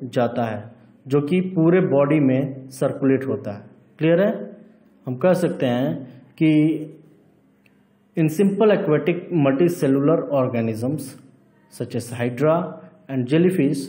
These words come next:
the transportation of oxygen and nutrients, ऑक्सीजन और न्यूट्रिएंट्स मैंने कहा, वो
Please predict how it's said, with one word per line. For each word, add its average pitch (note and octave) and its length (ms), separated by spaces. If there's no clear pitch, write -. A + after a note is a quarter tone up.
the C3+ 120
transportation G3+ 840
of F3+ 260
oxygen G3+ 600
and D3+ 160
nutrients, G#2+ 600
ऑक्सीजन D3 420
और D3+ 140
न्यूट्रिएंट्स C3+ 520
मैंने C3 280
कहा, D#3 160
वो D#3+ 120